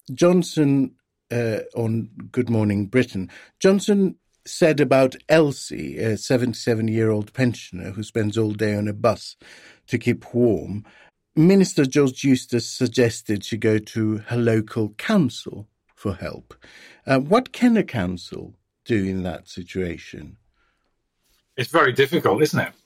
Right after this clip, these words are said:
Speaker 2: Um, it, when you've got the Prime Minister saying that, uh,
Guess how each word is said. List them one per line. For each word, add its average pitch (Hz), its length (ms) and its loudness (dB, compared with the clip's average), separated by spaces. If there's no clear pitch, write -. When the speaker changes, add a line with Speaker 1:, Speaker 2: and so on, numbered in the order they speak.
Speaker 2:
Um, 120 400 2
it, 156 200 4
when 131 500 2
you've 147 200 0
got 190 80 2
the 156 80 4
Prime 127 280 2
Minister 120 480 0
saying 113 460 2
that, 107 340 2
uh, 110 280 4